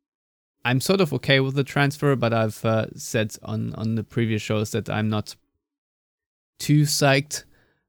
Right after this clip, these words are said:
about him. I do think that he, uh, does also make a lot of tactical mistakes, but, uh, obviously it's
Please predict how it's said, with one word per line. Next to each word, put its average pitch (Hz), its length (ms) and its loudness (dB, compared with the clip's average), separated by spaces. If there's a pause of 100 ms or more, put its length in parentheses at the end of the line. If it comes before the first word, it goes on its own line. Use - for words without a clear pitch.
(120)
about 127 380 2
him. 131 200 2
I 123 120 4
do 123 200 0
think 120 260 0
that 113 180 0
he, 120 340 0
uh, 110 280 0 (680)
does 123 520 0 (400)
also 120 320 0
make 113 280 -2
a 113 40 0
lot 110 140 0
of 104 160 -8
tactical 110 760 -2 (400)
mistakes, 123 640 2
but, 120 360 -2
uh, 117 140 0
obviously 113 640 0
it's - 460 -10